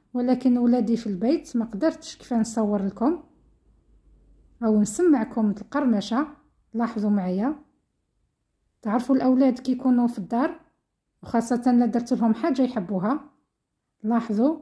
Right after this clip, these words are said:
راي معسلة مقرمشة ما شاء الله.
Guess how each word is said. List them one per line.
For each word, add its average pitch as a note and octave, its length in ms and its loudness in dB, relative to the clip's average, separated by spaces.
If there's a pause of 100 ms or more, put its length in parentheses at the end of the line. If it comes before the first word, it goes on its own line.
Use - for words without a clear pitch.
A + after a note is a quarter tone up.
(580)
راي A3+ 220 0
معسلة A3 640 0 (800)
مقرمشة B3 640 0
ما D4+ 120 4
شاء - 220 -4
الله. G3 280 -4